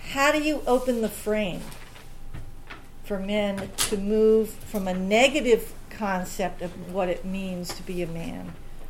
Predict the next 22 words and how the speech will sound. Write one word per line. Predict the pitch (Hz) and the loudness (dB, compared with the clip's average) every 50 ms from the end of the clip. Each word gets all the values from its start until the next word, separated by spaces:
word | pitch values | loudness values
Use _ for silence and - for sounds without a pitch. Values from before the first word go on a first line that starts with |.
| - - - | -8 -8 -6
to | - 262 247 226 233 | -2 0 2 4 4
a | 226 | 2
positive | 233 - - - - 254 240 240 247 247 214 220 170 175 175 160 - - - - - - - | 2 -2 -8 -6 2 6 8 8 8 8 8 4 2 2 0 -2 -4 -8 -12 -12 -10 -6 -6
concept | - - - 175 156 156 156 151 - 151 143 143 - - - - - | -6 -4 -2 -2 -2 -2 -4 -6 -4 -4 -4 -4 -4 -8 -8 -8 -6
of | 165 165 | -6 -4
what | 170 175 165 | -4 -4 -4
it | - - - | -4 -6 -6
means | 175 180 175 175 165 - | -6 -6 -6 -6 -8 -8
to | - 170 | -10 -8
be | - 170 156 151 | -6 -6 -6 -6
a | 156 | -6
man? | 160 165 165 151 143 127 - - 156 - - - - - - - - - - - - - - - - - | -8 -10 -10 -8 -8 -8 -8 -8 -8 -8 -10 -10 -10 -10 -12 -12 -14 -16 -16 -18 -16 -14 -12 -10 -6 -2
And | 220 233 226 226 - | 0 0 0 0 4
in | 247 277 302 320 320 | 4 4 4 4 0
particular, | - 349 359 - - 320 320 320 - - 214 180 160 - - - - - - - - - - - - - - - - - - - - - - - - - - - | -2 -4 -4 -2 2 2 2 2 2 0 0 0 0 -2 -4 -6 -10 -14 -14 -14 -12 -12 -12 -12 -12 -12 -12 -12 -12 -14 -16 -16 -16 -16 -14 -12 -12 -10 -10 -8
so | - - 226 214 208 | -6 -2 0 2 4
that | 208 214 208 208 - | 6 4 4 4 4
they | 214 208 214 220 226 | 4 6 6 6 6
can | 214 - 220 185 190 180 | 4 0 -4 -4 -4 -6
center | - - - - - 285 277 277 269 247 196 180 185 190 190 - - - - - | -8 -8 -8 0 4 4 6 6 6 4 2 0 -2 -4 -6 -8 -12 -14 -8 -2
their | 220 214 214 208 | 0 2 4 4
relationships | 208 208 208 202 196 196 214 214 240 240 - - 233 208 196 - - 190 175 165 - - - - | 6 6 6 6 6 6 4 6 6 4 2 -2 -4 -4 -6 -6 -4 -4 -4 -4 -4 -6 -10 -10